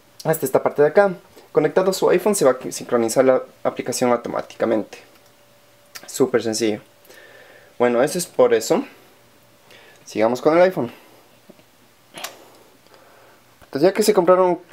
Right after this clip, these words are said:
iPhone cuatro S, van a disfrutar mucho de la cámara.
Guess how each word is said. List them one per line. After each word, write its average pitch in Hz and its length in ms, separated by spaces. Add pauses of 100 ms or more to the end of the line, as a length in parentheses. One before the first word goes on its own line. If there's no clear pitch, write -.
(160)
iPhone 175 400
cuatro 175 500
S, 156 220 (960)
van 143 140
a - 20
disfrutar 143 320
mucho 143 260
de 156 80
la 160 140
cámara. 156 360